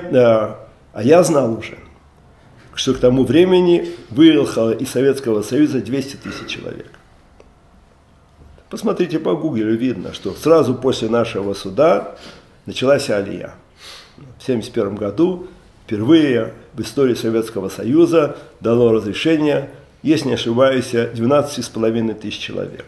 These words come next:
Если сравнить это с предыдущими годами, триста, пятьсот,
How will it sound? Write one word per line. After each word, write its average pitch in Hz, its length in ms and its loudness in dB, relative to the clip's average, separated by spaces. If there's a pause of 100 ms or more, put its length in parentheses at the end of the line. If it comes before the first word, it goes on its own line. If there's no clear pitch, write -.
Если 127 240 -4
сравнить 117 380 0
это 107 80 -6
с - 40 -12
предыдущими 143 560 -4
годами, 131 480 0 (400)
триста, 170 420 0
пятьсот, 147 800 -2